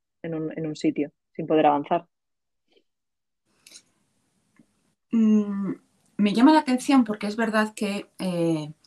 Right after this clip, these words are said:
Speaker 2: es verdad que aunque ahora estás trabajando dentro del ámbito de la tecnología,
Speaker 1: Mm.
Speaker 2: todas esas hab-, habilidades y capacidades que tú misma estás diciendo que son relevantes para cualquier tipo de trabajo, también son e-, esencialmente importantes para ejercer de psicóloga,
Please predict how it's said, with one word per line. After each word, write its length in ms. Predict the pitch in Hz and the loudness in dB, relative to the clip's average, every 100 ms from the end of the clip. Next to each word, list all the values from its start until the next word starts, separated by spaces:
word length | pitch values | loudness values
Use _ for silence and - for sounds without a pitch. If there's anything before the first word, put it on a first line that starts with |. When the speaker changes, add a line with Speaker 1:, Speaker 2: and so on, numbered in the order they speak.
| _ _ | _ _
Speaker 2:
es 120 | 214 | -4
verdad 220 | 247 247 | 0 0
que 80 | 247 | 0
aunque 240 | 202 180 175 | -2 -2 0
ahora 180 | 208 | 0
estás 220 | 226 - 220 | -2 -6 -6
trabajando 500 | 202 202 226 214 160 | -6 -4 -2 -2 -2
dentro 240 | 185 202 | -4 -4
del 120 | 190 | -2
ámbito 280 | 202 196 - | -2 -4 -6
de 80 | 156 | -6
la 100 | 147 | -8
tecnología, 760 | 170 143 135 127 226 196 156 294 - _ _ _ - | -8 -8 -8 -6 -2 -2 -2 -8 -10 _ _ _ -10
Speaker 1:
Mm. 200 | 196 202 | -10 -8
Speaker 2:
todas 260 | - 220 247 | -2 -2 0
esas 240 | 247 220 | -4 -6
hab-, 240 | 214 196 - | -6 -6 -4
habilidades 1000 | 190 180 170 185 202 180 247 269 - - - | -4 -2 0 0 0 -2 -4 -6 -10 -12 -8
y 120 | 185 | -4
capacidades 520 | 180 180 180 196 220 | -2 -4 -2 -2 0
que 100 | 196 | -4
tú 120 | 180 | -4
misma 400 | 196 190 180 165 - | -4 -2 0 0 -2
estás 260 | 165 180 | -6 -6
diciendo 360 | 170 160 185 165 | -6 -4 -2 -2
que 60 | 160 | -2
son 140 | 185 | -2
relevantes 420 | 185 175 190 170 | 0 0 0 -2
para 200 | - 151 | -6 -8
cualquier 300 | 151 143 175 | -6 -6 -6
tipo 220 | 208 196 | -6 -2
de 100 | 190 | 0
trabajo, 580 | 180 165 180 - 185 285 - - _ | 0 -2 -2 -4 -8 -10 -10 -20 _
también 300 | 185 185 196 | 2 2 2
son 160 | 202 220 | 0 0
e-, 140 | - | 0
esencialmente 760 | 190 - 175 170 196 202 208 214 | -2 -2 -2 -2 -2 -2 -2 -4
importantes 640 | 175 185 196 202 190 214 | -2 -2 -2 -4 -4 -4
para 420 | - 175 190 233 - | -2 0 0 -2 -6
ejercer 380 | 180 175 - 180 | -10 -10 -8 -8
de 60 | 165 | -8
psicóloga, 640 | - 143 208 247 165 151 | -8 -2 2 2 0 -4